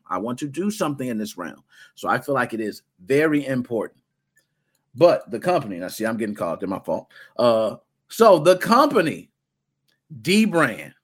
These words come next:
okay, they get threatened by Sony that we're going to sue you because you have P S five replacement faceplates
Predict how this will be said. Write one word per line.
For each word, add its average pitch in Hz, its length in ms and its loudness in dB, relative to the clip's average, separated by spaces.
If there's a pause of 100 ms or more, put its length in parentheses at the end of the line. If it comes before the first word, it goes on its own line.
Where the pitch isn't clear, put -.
(500)
okay, 123 540 -2 (200)
they 165 140 2
get 196 280 2
threatened 175 480 2 (160)
by 139 200 6
Sony 139 600 0 (560)
that 123 380 -2 (180)
we're 156 160 2
going 202 280 2
to 180 100 -6
sue 202 320 0
you 120 400 -2 (380)
because 139 680 2
you 156 200 -4
have 156 320 -2
P 160 240 -2
S 170 160 0
five 147 440 -2
replacement 143 880 -4 (140)
faceplates 190 840 -2